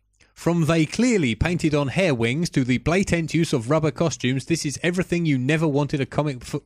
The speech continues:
book film to be, and yet you can't take your eyes off it for all its hammed up glory. <laughs> I don't want to ruin this for anyone brave enough to actually sit down and watch this. Go forth and embrace the cheese. Flame on! <laughs> This, this is brilliant. This sounds so sad.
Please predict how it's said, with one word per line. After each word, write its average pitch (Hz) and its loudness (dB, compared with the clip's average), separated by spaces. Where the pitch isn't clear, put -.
book 139 0
film 131 0
to - -8
be, 120 0
and 123 -2
yet 127 -4
you 123 0
can't 165 -2
take 160 -2
your 139 2
eyes 143 2
off 110 -2
it 123 -4
for 120 -2
all 147 0
its 143 0
hammed 233 2
up 226 0
glory. 170 2
<laughs> - -14
I 131 2
don't 196 0
want 185 0
to 143 0
ruin 151 2
this 131 0
for 131 -2
anyone 131 0
brave 139 0
enough 127 -2
to - -16
actually 131 -4
sit 123 -6
down 123 -2
and 117 -2
watch 151 -4
this. 107 -6
Go 214 4
forth 196 0
and 147 0
embrace 147 0
the 156 -4
cheese. 131 0
Flame 220 2
on! 175 2
<laughs> 156 -2
This, 160 -2
this 135 -4
is 113 -6
brilliant. 107 -2
This 135 -2
sounds 117 -6
so 123 -6
sad. 95 -6